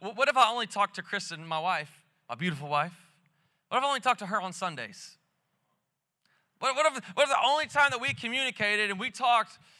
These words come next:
was on Sunday mornings between seven and one?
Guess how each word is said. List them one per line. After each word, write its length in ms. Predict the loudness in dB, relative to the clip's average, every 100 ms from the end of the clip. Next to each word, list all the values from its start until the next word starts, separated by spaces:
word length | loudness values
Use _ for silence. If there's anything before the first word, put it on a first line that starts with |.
| _ -8
was 540 | -4 -4 -6 -12 -16 -20 _ _ _ _ _ _ -4
on 100 | -2
Sunday 300 | 0 2 2
mornings 640 | 4 2 2 -4 -12 -16 -18
between 280 | -10 -8 -6
seven 440 | 2 2 2 -2 -6
and 200 | -6 -2
one? 340 | 0 -2 -6